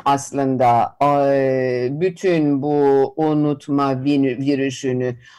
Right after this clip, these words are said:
a, ve bu, a, başlangıçtaki büyük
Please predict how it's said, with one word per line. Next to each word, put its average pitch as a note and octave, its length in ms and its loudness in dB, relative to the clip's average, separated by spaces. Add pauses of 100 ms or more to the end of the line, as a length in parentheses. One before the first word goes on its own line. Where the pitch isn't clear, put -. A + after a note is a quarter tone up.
(100)
a, D3 420 2
ve D#3+ 360 -2
bu, D#3+ 360 0 (180)
a, D#3+ 200 4 (600)
başlangıçtaki D#3+ 1500 0
büyük F3+ 640 0